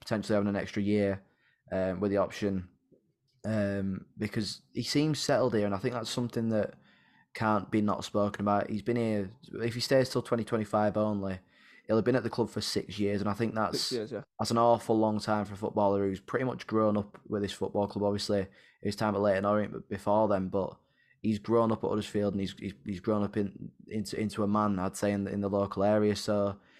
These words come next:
Speaker 1: I think it's very important to see that, and I think that will have had a lot of, um, impact on his decision to re-sign.
Speaker 2: Yeah,
Speaker 1: So
Speaker 2: no, I agree.
Speaker 1: it, it's a big, it's a big signing for us, and it's, it's almost like a new player, um, after January. So if he continues with that form,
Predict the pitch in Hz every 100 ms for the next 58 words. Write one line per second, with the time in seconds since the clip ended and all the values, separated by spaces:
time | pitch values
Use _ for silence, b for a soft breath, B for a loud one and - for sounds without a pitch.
0 | b b 107 120 117 110 101 113 113 107
1 | 113 101 101 110 - 107 104 101 - -
2 | - 107 107 104 113 120 107 110 107 104
3 | 104 - 101 95 104 101 98 92 - 104
4 | 104 107 - 107 95 - 98 92 95 95
5 | - 101 104 104 104 101 98 127 120 120
6 | 123 123 123 _ _ _ 120 123 123 131
7 | 117 147 - 120 123 135 - 107 101 98
8 | - 95 90 - 104 - - 104 107 113
9 | 113 107 104 107 104 98 - 98 101 95
10 | 101 - 95 95 92 95 92 107 _ _
11 | - 98 95 98 98 101 98 98 - 104
12 | 104 95 - b b b b - 110 120
13 | - - 120 - 127 127 120 117 92 -
14 | 98 98 98 98